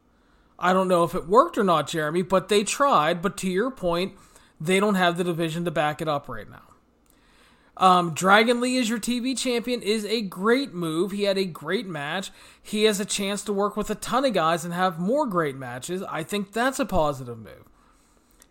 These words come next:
Jay Lethal and Jonathan Gresham have a great tag team match. They're gonna have rematches with the Briscoes, probably have more great matches and possibly great matches with other people.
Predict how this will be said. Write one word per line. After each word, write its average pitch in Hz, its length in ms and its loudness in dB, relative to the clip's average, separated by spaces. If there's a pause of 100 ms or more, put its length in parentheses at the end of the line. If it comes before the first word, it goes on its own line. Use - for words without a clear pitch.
(140)
Jay 202 300 2
Lethal 233 380 0
and 226 80 2
Jonathan 220 440 0
Gresham 226 400 0
have 170 180 -2
a 185 80 0
great 180 420 -4
tag 220 360 -2
team 226 180 -4
match. 165 420 -4 (400)
They're 185 160 2
gonna 196 220 0
have 202 220 2
rematches 185 560 0
with 175 100 -4
the 170 100 -8
Briscoes, 165 540 -4
probably 175 240 0
have 170 140 -2
more 156 320 -2
great 170 280 -2
matches 165 480 -6
and 214 120 -6
possibly 170 400 -2
great 165 260 -4
matches 185 240 -4
with 226 160 -4
other 170 180 0
people. 180 460 -6